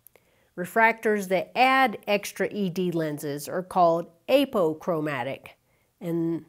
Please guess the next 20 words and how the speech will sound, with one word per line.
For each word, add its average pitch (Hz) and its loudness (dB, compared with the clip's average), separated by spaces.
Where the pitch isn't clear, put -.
they 208 6
are 170 2
heavier 233 0
and 170 -8
cost 233 0
more 151 -2
than 165 0
achromats. 233 0
Refractors 240 2
are 185 2
the 180 0
most 233 2
expensive 233 -4
type 202 -2
of - -16
telescope 226 2
per 233 2
inch 208 -2
of 185 -4
aperture. 175 -4